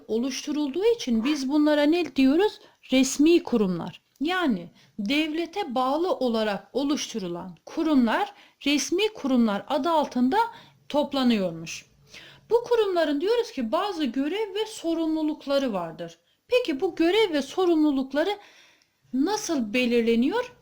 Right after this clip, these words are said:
Yasalarca belirleniyor arkadaşlar. Yani oluşturulan kurumlar için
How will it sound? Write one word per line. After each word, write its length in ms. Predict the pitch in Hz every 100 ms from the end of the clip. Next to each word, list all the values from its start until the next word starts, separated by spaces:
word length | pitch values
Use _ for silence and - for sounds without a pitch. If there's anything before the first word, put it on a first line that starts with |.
| _
Yasalarca 880 | 220 240 269 269 277 294 320 233 240
belirleniyor 600 | 220 208 202 196 196 190 190
arkadaşlar. 720 | 190 202 175 170 - 170 160 _ - - -
Yani 380 | 403 381 190 165 _ _ _ _ _ _ _ _ _ -
oluşturulan 880 | 330 359 - - 226 196 180 180
kurumlar 560 | - 330 330 262 185 175
için 500 | 170 220 - 190